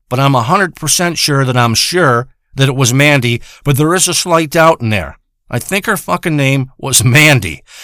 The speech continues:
and it's stupid, isn't it? See, that's when they used to name chicks fucking feminine names. They had really feminine names for a bitch, like Mandy, like you knew you were with a woman. And the point of that was, was to make you feel like you were with a woman.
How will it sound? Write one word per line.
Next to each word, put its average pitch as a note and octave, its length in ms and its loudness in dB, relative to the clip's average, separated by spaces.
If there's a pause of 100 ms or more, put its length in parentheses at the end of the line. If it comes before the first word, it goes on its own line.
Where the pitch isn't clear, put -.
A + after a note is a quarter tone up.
(140)
and D3+ 120 2
it's D3+ 160 0
stupid, - 720 -4
isn't G2+ 220 -2
it? C#2 100 -14 (280)
See, D3+ 140 -6
that's G3+ 280 -2
when G#3+ 140 -2
they E3+ 140 -2
used E3+ 160 -2
to E3 80 -4
name D3 240 0
chicks C#3+ 320 -2
fucking C3+ 380 -2
feminine B2+ 500 0
names. E3 500 -4 (420)
They C#3 80 -4
had C3+ 120 -4
really F3+ 220 -2
feminine F3 420 -4
names C#3+ 320 0
for B2 180 -4
a B2 60 -2
bitch, B2 500 -2 (420)
like C#3 260 0
Mandy, A#2+ 600 0 (160)
like A#2+ 200 -4
you E3 80 0
knew F3 160 0
you F#3 140 -2
were D#3+ 120 -2
with D3+ 220 -2
a D3 60 0
woman. C3+ 500 0 (420)
And D#3+ 300 -6
the C#3 120 -8
point C4 340 -4
of G#3+ 60 -4
that D#3 180 -2
was, B2 360 0 (380)
was F3 240 -2
to F3+ 100 -2
make F#3+ 280 -4
you G3 80 -6
feel A#3+ 280 -8
like F3+ 240 -4
you D3 80 -2
were B2 120 -2
with A#2 180 -4
a A#2+ 60 -4
woman. F#2 400 -6